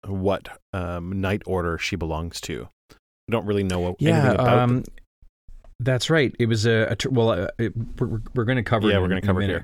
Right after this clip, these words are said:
Speaker 1: here.
Speaker 2: It, it's a term I hadn't, hadn't heard
Speaker 1: S-,
Speaker 2: before.
Speaker 1: Dustbringer.
Speaker 2: Um, that's it. Yeah.
Speaker 1: Mm-hmm. So it's a new Knight Or-, Order Radiant for you, a, a new one that you now have the, the, the, the name of. Uh,
Speaker 2: Right,
Speaker 1: we don't really know
Speaker 2: right.
Speaker 1: what their capabilities are.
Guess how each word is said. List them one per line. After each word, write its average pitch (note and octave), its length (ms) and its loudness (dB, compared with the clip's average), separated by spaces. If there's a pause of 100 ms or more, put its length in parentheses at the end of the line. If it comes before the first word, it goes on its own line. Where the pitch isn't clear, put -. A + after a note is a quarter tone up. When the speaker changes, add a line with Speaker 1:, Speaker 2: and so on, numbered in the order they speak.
Speaker 1:
here. G#2+ 120 -2
Speaker 2:
It, - 80 -6
it's A2 100 -6
a - 40 0
term D3 300 0
I A2+ 140 2
hadn't, G#2+ 320 0
hadn't G#2+ 220 0
heard A2 180 0
Speaker 1:
S-, G2+ 40 -2
Speaker 2:
before. F#2+ 280 -4
Speaker 1:
Dustbringer. E2 840 -2
Speaker 2:
Um, A2 300 2 (540)
that's B2+ 260 -2
it. F2+ 160 -4
Yeah. G#2+ 220 -2
Speaker 1:
Mm-hmm. F#2 440 -4 (360)
So A2 100 0
it's G2 140 -2
a - 20 0
new B2 380 2
Knight A#2+ 240 2
Or-, A2+ 180 2
Order A2 320 0
Radiant F#2+ 400 0
for C#3 140 2
you, C#3+ 320 2 (260)
a, C3 120 2
a C#3 60 0
new C#3+ 240 4
one C#3 260 4
that A#2+ 100 2
you C3 320 2
now G#2 240 2
have F#2 340 -2
the, F#2 180 0
the, F#2 220 -4
the, F2+ 160 -6
the F#2 80 -2
name F#2 240 -2
of. F2 360 -6 (100)
Uh, - 40 -20 (240)
Speaker 2:
Right, G#2 280 2
Speaker 1:
we G#2+ 80 2
don't B2 140 0
really A2 180 2
know G#2 160 4
Speaker 2:
right. F#2+ 80 4
Speaker 1:
what F#2+ 220 0
their G2 100 -4
capabilities C#3+ 640 0
are. B2+ 420 4